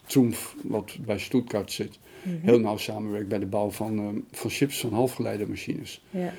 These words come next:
Speaker 1: En die, eh, en die proberen dan ook te engageren in de zin van, nou, het is ook belangrijk dat je start-ups, eh, stimuleert en de kans geeft. En een ander voorbeeld,
Speaker 2: Dat is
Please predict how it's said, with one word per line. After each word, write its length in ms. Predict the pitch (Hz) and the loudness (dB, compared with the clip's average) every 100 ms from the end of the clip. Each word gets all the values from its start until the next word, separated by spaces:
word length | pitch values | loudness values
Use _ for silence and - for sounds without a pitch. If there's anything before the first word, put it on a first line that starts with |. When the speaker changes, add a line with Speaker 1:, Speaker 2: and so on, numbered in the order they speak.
| - - | -16 -2
Speaker 1:
En 160 | 117 | 0
die, 240 | 107 113 110 | 2 4 6
eh, 280 | 107 104 - | 4 4 -4
en 80 | 127 | 2
die 100 | 123 | 2
proberen 360 | 127 113 113 113 | 6 6 6 6
dan 160 | 113 | 6
ook 140 | 120 120 | 4 4
te 80 | |
engageren 600 | 117 104 104 123 131 123 | -2 0 0 4 4 4
in 120 | 110 110 | 2 -2
de 60 | |
zin 180 | 107 107 | 0 -2
van, 160 | - 113 | 0 0
nou, 200 | 110 123 - - - | 0 -2 -8 -20 -20
het 80 | - | 0
is 80 | |
ook 120 | 117 113 | 2 4
belangrijk 320 | 113 117 117 | 4 6 4
dat 160 | 120 | 2
je 60 | 123 | 2
start-ups, 600 | - 120 117 139 - - | 2 2 4 0 0 -4
eh, 80 | 110 104 101 107 | -4 -2 -2 -2
stimuleert 640 | - - 113 107 107 104 | 0 2 2 2 0 -2
en 100 | 117 | -6
de 60 | 113 | -6
kans 280 | 104 98 - | -8 -6 -8
geeft. 340 | - - - - - - - - - - | -10 -12 -18 -20 -20 -20 -20 -18 -8 4
En 100 | 127 | 6
een 60 | |
ander 180 | 147 156 | 6 4
voorbeeld, 320 | 131 120 117 | 4 4 6
Speaker 2:
Dat 120 | 202 | 4
is 60 | 208 | 4